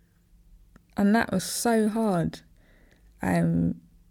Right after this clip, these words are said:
you know, men wanting to see if they could turn me or women wanting to use me as an experiment. That, oh,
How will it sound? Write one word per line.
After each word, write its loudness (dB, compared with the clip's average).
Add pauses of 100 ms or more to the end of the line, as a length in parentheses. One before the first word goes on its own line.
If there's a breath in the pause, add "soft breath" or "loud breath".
you -2
know, 0
men 0
wanting 0
to -4
see 0
if -2
they -2
could -6 (320 soft breath)
turn 2
me 0 (100)
or -2
women 0
wanting -2
to -6
use -4
me -2
as -6
an -4
experiment. -6
That, -4 (1120 soft breath)
oh, -2